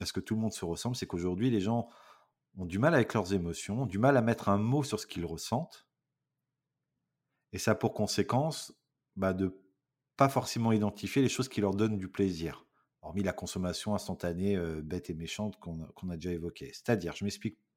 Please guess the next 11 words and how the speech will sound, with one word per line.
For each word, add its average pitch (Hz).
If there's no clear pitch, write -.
plus 95
en 92
détail. 82
Aujourd'hui, 117
il 160
faudrait 127
accompagner 135
les, 120
les, 98
les 95
enfants 131